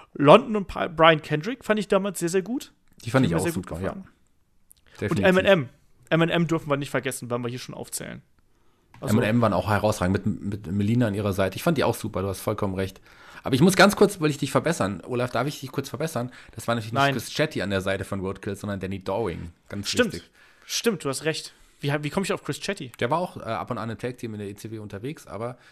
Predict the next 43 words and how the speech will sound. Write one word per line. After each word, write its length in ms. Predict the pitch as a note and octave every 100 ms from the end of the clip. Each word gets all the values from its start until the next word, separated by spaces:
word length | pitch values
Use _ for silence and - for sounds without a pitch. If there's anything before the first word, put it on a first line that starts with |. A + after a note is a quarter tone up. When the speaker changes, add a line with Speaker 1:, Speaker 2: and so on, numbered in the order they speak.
| _
Speaker 2:
nicht 260 | C#3+ F3+ F#3
mit 80 | F3
dem 120 | D3+
Roadkill 400 | E3 - F#2+ F#2
zusammen. 460 | - F#2+ D#2 E2+ - _ _ _ _
Speaker 1:
Stimmt, 420 | - E3+ B2 -
du 60 | B2
hast 260 | B2 - -
absolut 380 | - - C#3+ C3+
recht. 280 | C3+ - _ _ - - - - - -
Ja, 140 | C#3+ C3
aber 120 | C3+
das 140 | D#3+
sind 80 | G3+
natürlich 240 | F#3+ F3+ F3
dann 140 | D#3
so 100 | C#3+
ein 80 | C3
paar, 360 | - C3+ C#3+
äh, 240 | C#3+ C3 B2 - - - - - -
Tag-Teams, 420 | F3 E3+ F#3+ E3+
glaub 140 | F3 D3+
ich, 80 |
die 120 | D3+ D3+
man, 360 | D3+ C#3+ C3+ - _
wo 160 | D#3 D3
man 180 | D3+ D3
mal 160 | C#3
den 140 | C#3 C3+
Namen 240 | C3 D#3
gehört 400 | C#3 C3 D3+ -
haben 140 | B2 B2+
muss. 280 | D3 F3 - - -
Ich 80 | -
glaub, 240 | D#3+ D#3 - _ _ _
wenn 300 | B3 D3+ D#3
man 160 | G3 D#3+
so 60 |
eine 200 | E3 C#3+
Rangliste 360 | C#3 F3+ F3 -
aufstellen 460 | D3+ - D3 C3 C3
würde, 520 | F3 F#3 F3+ E3+ -
ähm, 420 | D#3 D3 C#3 C3+